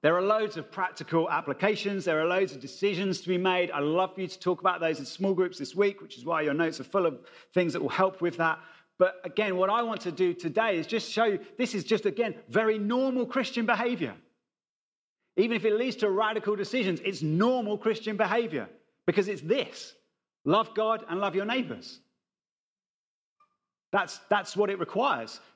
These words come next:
Jesus said, "Those are the greatest commandments." If you wanna boil down what living for Jesus looks like, it's that. We love God as we praise him, as we've praised him today, as we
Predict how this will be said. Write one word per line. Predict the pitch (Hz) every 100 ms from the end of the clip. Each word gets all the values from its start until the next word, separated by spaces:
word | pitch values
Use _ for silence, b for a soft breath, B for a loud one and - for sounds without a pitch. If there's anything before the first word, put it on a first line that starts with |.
| -
Jesus | 214 220 185
said, | 208 175
"Those | 214 175
are |
the | 190
greatest | 208 214 214 -
commandments." | 196 208 214 156 - - b b
If |
you | 202
wanna | 185
boil | 196 220 190
down | 202 208 196
what | 190
living | 180 208 196
for | 156
Jesus | 170 214 208 185 160
looks | 220 226
like, | 147 127
it's | 147 135
that. | 175 220 120 - - _ _ _ _ _ _ _ _ _ _ _ _ _ _ _ _ _ -
We | 175
love | 190 220 220 -
God | 220 214 156
as | 151
we | 165 -
praise | - 196 214 220 220
him, | 143 110
as | 120
we've | 165 165 -
praised | 226 226 -
him | 202 202
today, | 190 190 214 220 160
as | 147
we | 165